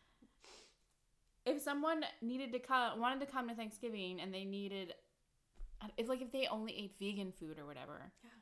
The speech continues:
Speaker 1: like, I would try to have something for them.
Speaker 2: But I would
Speaker 1: But if
Speaker 2: also
Speaker 1: they
Speaker 2: be
Speaker 1: wanted
Speaker 2: relieved if they were like,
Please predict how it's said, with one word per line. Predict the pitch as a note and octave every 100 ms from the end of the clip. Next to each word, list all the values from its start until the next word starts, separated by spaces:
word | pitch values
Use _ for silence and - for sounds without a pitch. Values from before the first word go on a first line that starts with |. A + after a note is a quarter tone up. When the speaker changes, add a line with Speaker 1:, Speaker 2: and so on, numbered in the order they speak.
| - _ _
Speaker 1:
like, | G#3 G#3
I | - G#3+
would | G#3
try | - - E3 E3+ F3 -
to | E3+
have | E3 E3 D#3
something | F#3+ C4+ D4 A3
for | G#3
them. | F3+ E3
Speaker 2:
But |
I | -
would |
Speaker 1:
But | C4+
if | D4
Speaker 2:
also | C4
Speaker 1:
they | B3
Speaker 2:
be |
Speaker 1:
wanted | A#3 A#3 C4
Speaker 2:
relieved | C4+ C#4+ D#4+ A#3 G3
if | A#3 -
they | A3
were | G#3+
like, | G3 G3